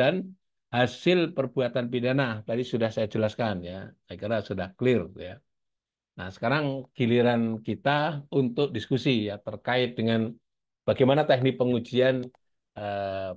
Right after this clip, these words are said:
pra peradilan terkait dengan pengadaan barang dan jasa. Nah, kita mesti contoh-contoh yang lebih praktis. Dan kesempatan ini saya kembali kepada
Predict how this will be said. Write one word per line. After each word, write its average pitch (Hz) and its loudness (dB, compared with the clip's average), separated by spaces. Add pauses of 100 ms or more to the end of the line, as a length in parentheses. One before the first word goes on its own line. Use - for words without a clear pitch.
pra 123 2
peradilan 123 4 (480)
terkait 135 0
dengan 127 -2
pengadaan 117 0
barang 101 0
dan 95 -2
jasa. 90 -6
Nah, 90 -16
kita 120 0 (480)
mesti 104 -4
contoh-contoh 110 0
yang 113 0
lebih 101 -2
praktis. 104 -6
Dan 101 -4
kesempatan 123 0
ini 160 0
saya 120 -2
kembali 113 -2
kepada 110 -2